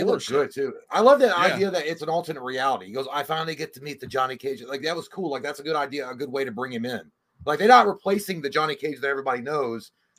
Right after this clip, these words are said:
Speaker 1: They're actually just bringing another alternate reality Johnny Cage. That's fucking smart, dude.
Speaker 2: Yeah, that was awesome, man. I love that, every bit of it. I don't even, I don't play Mortal Kombat 'cause I just end up button mashing and get bored,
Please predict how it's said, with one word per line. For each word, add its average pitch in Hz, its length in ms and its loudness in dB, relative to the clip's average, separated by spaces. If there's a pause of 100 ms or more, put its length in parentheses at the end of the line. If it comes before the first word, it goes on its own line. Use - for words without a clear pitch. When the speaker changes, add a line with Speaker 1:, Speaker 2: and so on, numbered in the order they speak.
(160)
Speaker 1:
They're 143 120 4
actually 160 220 0
just 143 160 -10
bringing 151 360 2
another 135 380 -2
alternate 131 380 -4
reality 117 480 -4
Johnny 98 220 -12
Cage. 104 160 -14
That's 156 200 -6
fucking 175 280 -4
smart, 131 400 -4
dude. 87 160 -20 (180)
Speaker 2:
Yeah, 98 240 -8 (320)
that 143 140 4
was 123 100 -4
awesome, 110 440 -8
man. 98 220 -16
I 131 120 2
love 135 220 2
that, 117 220 -2
every 135 200 -6
bit 131 100 -4
of 131 80 -2
it. 135 60 -2
I 147 120 4
don't 196 120 2
even, 170 180 -2 (380)
I 226 80 6
don't 247 100 4
play 233 140 2
Mortal 220 180 4
Kombat 185 340 2
'cause 170 120 -4
I 185 60 2
just 180 140 -6
end 190 120 -2
up 131 100 -2
button 156 240 0
mashing 160 440 0
and 151 80 -4
get 139 140 -4
bored, 147 320 -4